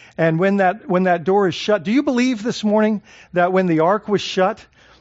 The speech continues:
uh, and the floodwaters started to come, there were probably some believers in the room at that point? Do you think that there might have been some people banging on the ark saying, "Let me in"?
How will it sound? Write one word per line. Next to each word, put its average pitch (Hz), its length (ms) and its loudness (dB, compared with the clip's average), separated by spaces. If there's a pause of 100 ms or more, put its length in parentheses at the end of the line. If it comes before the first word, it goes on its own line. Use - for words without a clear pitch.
(160)
uh, 151 260 2
and 156 160 -2
the 147 60 -2
floodwaters 185 600 0
started 180 280 0
to 151 80 -6
come, 180 300 0
there 160 120 2
were 151 120 0
probably 170 340 -2
some 160 220 -4
believers 160 440 -4
in 180 100 -2
the 175 80 -2
room 180 200 -2
at 180 80 -8
that 170 180 -2
point? 175 300 -8 (1040)
Do 180 80 0
you 180 60 2
think 214 200 -2
that 190 140 0
there 185 100 0
might 180 200 0
have 175 60 -6
been 185 120 0
some - 180 -4
people 180 260 -2
banging 170 360 0
on 165 140 2
the 160 120 0
ark 160 260 0
saying, 156 280 -2
"Let 156 200 0
me 156 200 -4
in"? 170 200 -6